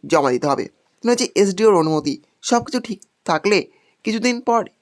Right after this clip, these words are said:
ই ডিস্ট্রিক্ট ওয়েবসাইট থেকে এসডিওর অনুমতি পাওয়া যাবে। জানা যায় জন্ম সার্টিফিকেটের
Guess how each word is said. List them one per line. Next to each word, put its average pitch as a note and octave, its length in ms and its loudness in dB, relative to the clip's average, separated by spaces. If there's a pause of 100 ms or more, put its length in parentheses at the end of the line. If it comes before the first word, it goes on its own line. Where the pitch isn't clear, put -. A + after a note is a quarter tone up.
(240)
ই A#3 160 0
ডিস্ট্রিক্ট A3+ 480 -6
ওয়েবসাইট - 560 -4
থেকে G3 320 -4 (460)
এসডিওর G#3 400 2
অনুমতি D#3+ 360 -2 (200)
পাওয়া A#2+ 200 0
যাবে। A#2 260 -2 (600)
জানা A#3 140 4
যায় B3+ 100 2
জন্ম G#3+ 200 2
সার্টিফিকেটের A3+ 440 -2